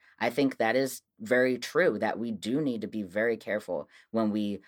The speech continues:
apply contemporary labels or contextually specific labels to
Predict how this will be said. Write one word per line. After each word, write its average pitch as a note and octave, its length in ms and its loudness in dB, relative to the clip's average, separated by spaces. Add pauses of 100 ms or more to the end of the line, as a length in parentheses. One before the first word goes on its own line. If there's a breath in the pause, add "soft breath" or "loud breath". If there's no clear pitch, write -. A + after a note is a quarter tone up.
(160 soft breath)
apply G#2 480 -2
contemporary B2 800 0
labels F#2 460 -4
or F2+ 100 -4
contextually F#2+ 800 -8
specific - 720 -6
labels F#2 400 -4
to F#2+ 320 -6